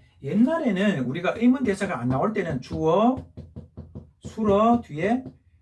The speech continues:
말을 붙였어요. 말을 붙여서 목적어를 만-, 아니, 의문문을 만들었었죠. 그래서 예를 들어서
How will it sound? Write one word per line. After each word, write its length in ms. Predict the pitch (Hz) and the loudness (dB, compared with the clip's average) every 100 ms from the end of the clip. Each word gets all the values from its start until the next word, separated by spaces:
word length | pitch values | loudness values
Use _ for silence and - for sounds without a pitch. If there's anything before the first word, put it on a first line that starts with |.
| - | -16
말을 400 | 160 185 247 320 | -8 0 0 0
붙였어요. 760 | 196 - 131 - 107 156 - - _ _ _ _ _ - | -6 -8 -8 -8 -6 -4 -6 -12 _ _ _ _ _ -4
말을 280 | 165 214 | 0 0
붙여서 600 | 185 165 143 294 320 - _ | 0 -4 -4 0 0 -2 _
목적어를 480 | - 147 202 175 139 | -10 -4 -2 0 0
만-, 180 | 113 117 | -2 -6
아니, 200 | 135 127 | -4 -4
의문문을 460 | 170 214 240 208 151 | 2 6 6 4 0
만들었었죠. 600 | 127 110 - - - 107 | -4 -6 -10 -14 -12 -10
그래서 260 | 127 151 127 | -8 -6 -4
예를 180 | 131 139 | -4 -4
들어서 360 | 127 147 156 | -6 -4 -6